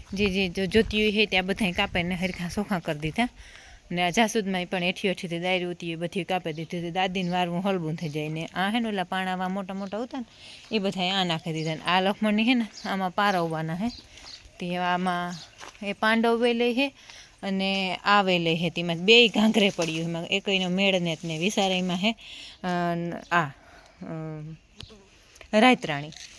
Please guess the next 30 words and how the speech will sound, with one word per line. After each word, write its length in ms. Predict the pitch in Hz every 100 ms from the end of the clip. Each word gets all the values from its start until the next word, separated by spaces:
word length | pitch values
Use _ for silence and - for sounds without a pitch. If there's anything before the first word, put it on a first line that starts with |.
| - - -
અને 140 | 180
આ 180 | 180 190
ઓલી 280 | 196 190 180
હે 80 |
નાગરવેલ 520 | 180 208 190 165 160 165
હે. 140 | 196 - - - - -
તે 80 | 190
નાગરવેલને 560 | 196 196 196 196 196
બે 160 | 185 196
ભેગું 360 | 180 202 202 208
થેગું 340 | 220 196 180
તે 220 | 175 165
હવે 80 | 170
એમાં 400 | 170 170 170 170
લખમણ 320 | 190 202 180
બાંધી 320 | 190 202 220
દે 180 | 214 247
ને 100 | 214
ઉસી 280 | 202 214 208
હરખી 300 | 208 196 196
ભેરી 280 | 170 190 196
કરે 220 | 208 202
ને 200 | 170 160
કાં 280 | 185 185 185
એમાંથી 300 | 190 180 175
થોડી 260 | - 185
ઘણી 240 | 160 175 156
કાપે 440 | - 208 - 143
તો 140 | 143 147
થાય. 240 | -